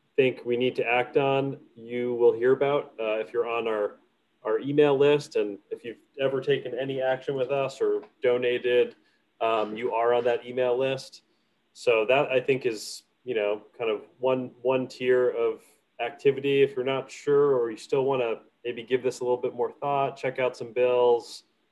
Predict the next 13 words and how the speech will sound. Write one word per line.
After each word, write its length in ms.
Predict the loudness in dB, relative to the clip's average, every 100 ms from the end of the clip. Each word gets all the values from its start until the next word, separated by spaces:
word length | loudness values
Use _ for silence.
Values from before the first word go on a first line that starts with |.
| _ _
get 180 | 0
on 220 | 2 -2 -4
a 40 |
committee 560 | -8 -8 -6 -6 -12 -8
email 360 | -4 -2 -2
list. 520 | 0 0 -2 -8 -20 _ _ _ _ _ _
Um, 380 | -2 -2 -4 -12 _ _
that's, 280 | -2 -2 -4 _ _ -4
that's 220 | -4 -4
great. 420 | 0 4 4 2
That's 240 | -2 -4 -2
definitely 440 | -4 -2 -2 0
a 200 | 0